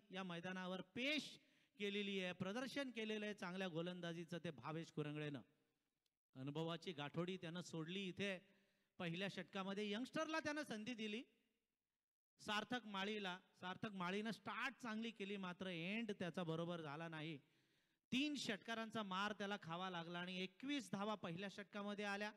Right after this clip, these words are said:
दुसऱ्या षटकामध्ये फक्त सहा धावा भावेश कुरंगळेनं दिलेल्या आहेत. धनाजी कुरंगळे, आमचे कांब्याचे पाहुणे इथे बरेचसे आलेले आहेत, फॉर्टी प्लसचे.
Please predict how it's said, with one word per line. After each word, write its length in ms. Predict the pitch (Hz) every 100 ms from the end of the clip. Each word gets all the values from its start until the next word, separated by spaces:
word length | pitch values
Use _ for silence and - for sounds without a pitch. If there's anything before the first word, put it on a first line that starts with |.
| - _ _ _ -
दुसऱ्या 340 | 185 180 233
षटकामध्ये 520 | 214 208 208 202 196
फक्त 400 | 196 220 208 -
सहा 380 | 226 - 185 262
धावा 340 | 240 240 247 220 - - _
भावेश 360 | 165 190 226 -
कुरंगळेनं 500 | 190 190 190 190 185
दिलेल्या 420 | 156 165 170 156
आहेत. 180 | 151 165 - _ _ _ -
धनाजी 340 | 139 170 170
कुरंगळे, 460 | 190 165 175 190 190
आमचे 240 | 165 208
कांब्याचे 460 | - 160 180 233 269
पाहुणे 380 | 226 190 214
इथे 160 | 226 233
बरेचसे 400 | 185 175 190 208
आलेले 320 | 170 156 170
आहेत, 180 | 160 139 - _ _ _ _ -
फॉर्टी 260 | 151 151 185
प्लसचे. 640 | 175 165 - 180 156 156